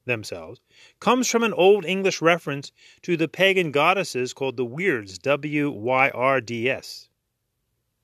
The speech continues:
Another example of this proclivity towards dominance and male superiority that has too often been the hallmark of Christianity and related cults and sects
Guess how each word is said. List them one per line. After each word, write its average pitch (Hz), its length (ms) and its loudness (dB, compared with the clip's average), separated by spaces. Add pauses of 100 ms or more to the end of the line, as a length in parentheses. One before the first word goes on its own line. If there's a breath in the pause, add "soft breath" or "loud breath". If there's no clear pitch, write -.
(960 loud breath)
Another 226 320 6
example 143 500 2
of 127 160 0
this 131 160 0
proclivity 147 720 2
towards 131 440 -4
dominance 123 680 -2
and 113 120 -12
male 127 240 -2
superiority 120 1080 -2
that 120 140 -2
has 127 200 -2
too 240 380 0
often 160 300 4
been 127 140 -2
the 120 100 -4
hallmark 135 540 -2
of 110 140 -12
Christianity 120 640 -2
and 110 100 -10
related 117 420 -2
cults 123 280 -6
and 90 100 -14
sects - 400 -8